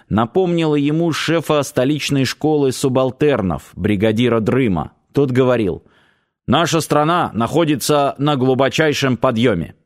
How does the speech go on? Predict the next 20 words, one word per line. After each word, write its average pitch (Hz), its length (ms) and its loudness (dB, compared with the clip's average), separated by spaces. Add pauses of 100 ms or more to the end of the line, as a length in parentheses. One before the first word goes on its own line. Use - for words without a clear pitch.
(340)
И 120 100 2
хотя, 151 540 0
Масаракш, 139 720 0 (100)
принятые 135 580 2
нами 135 280 0
меры 127 440 0 (200)
увенчались 131 760 0
безуспешными 120 880 0
успехами, 110 680 0 (400)
армия 143 580 2
геройски 135 800 0
наступает 127 880 0
по 113 120 0
врагу". 92 520 -2 (1700)
"Погоди, 135 600 0
сейчас 131 520 -2
все 135 300 0
успокоятся, 123 840 -2
накормим 113 720 0
тебя". 82 440 -4